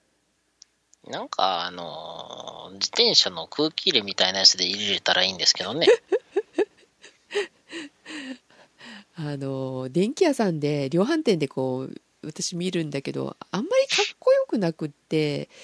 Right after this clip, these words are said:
Speaker 2: ちょっとどうかな、
Speaker 1: うん。
Speaker 2: 台所に置くの、ん？ってちょっと悩んでたんだけどさ。そしたら、
Speaker 1: はい。
Speaker 2: えーっと、スウェーデン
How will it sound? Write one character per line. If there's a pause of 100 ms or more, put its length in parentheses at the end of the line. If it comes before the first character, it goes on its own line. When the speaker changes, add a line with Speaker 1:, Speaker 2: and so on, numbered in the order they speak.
(220)
Speaker 2:
ち
ょ
っ (100)
と
ど
う
か
な、
Speaker 1:
う
ん。 (420)
Speaker 2:
台
所
に
置
く
の、
ん？
っ (420)
て
ち
ょ
っ
と
悩
ん
で
た
ん
だ
け
ど
さ。 (400)
そ
し
た
ら、 (440)
Speaker 1:
は
い。 (600)
Speaker 2:
え
ー
っ (180)
と、
ス
ウ
ェ
ー
デ
ン